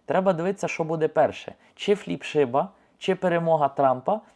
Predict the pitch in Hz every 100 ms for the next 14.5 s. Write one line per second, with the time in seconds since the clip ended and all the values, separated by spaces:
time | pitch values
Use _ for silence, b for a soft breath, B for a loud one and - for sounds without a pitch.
0 | b - 160 202 202 - 151 - 156 170
1 | 165 156 156 147 139 170 - 156 147 143
2 | 135 151 139 - _ - 92 98 92 _
3 | _ - 147 262 - 135 135 127 135 139
4 | 123 - 113 120 95 - - _ B B
5 | B B B 113 139 - 208 196 - 165
6 | 165 160 139 151 151 135 135 143 139 120
7 | - 151 139 131 127 220 220 - 151 139
8 | 151 139 120 165 208 - 160 156 147 -
9 | 127 131 117 B B B _ - 71 95
10 | 90 92 92 92 151 143 147 139 - -
11 | 156 185 226 170 160 170 151 139 135 123
12 | - 165 - 135 113 123 123 - - 202
13 | 208 156 120 - 156 143 127 B B -
14 | 180 143 156 143